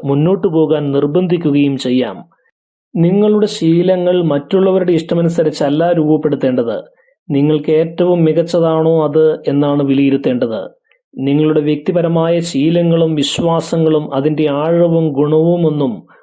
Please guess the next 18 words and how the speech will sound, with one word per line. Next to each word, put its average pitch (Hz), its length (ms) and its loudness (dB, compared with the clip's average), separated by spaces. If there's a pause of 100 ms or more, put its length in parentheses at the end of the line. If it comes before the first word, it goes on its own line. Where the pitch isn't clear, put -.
(140)
മറ്റുള്ളവർക്ക് 151 680 0
മനസ്സിലായി 151 680 0
എന്ന് 143 200 2
വരികയില്ല. 127 480 0 (680)
അത് 160 200 0
നിങ്ങളുടെ 196 460 0
ജീവിതത്തിൻ്റെ 180 600 0
ഭാഗമാണ്. 143 600 -2 (320)
അതിനെ 135 280 0
സംരക്ഷിക്കേണ്ടത് 147 920 -2
നിങ്ങളും. 127 400 -2 (580)
അഞ്ചാമതായി 165 1000 0
രഹസ്യമായി 156 640 0
സൂക്ഷിക്കേണ്ടത് 147 840 -2 (220)
മറ്റുള്ളവരെക്കുറിച്ച് 156 1080 0
നിങ്ങളുടെ 151 340 0
മനസ്സിലുള്ള 156 640 0
ചിന്തകളാണ്. 143 760 -2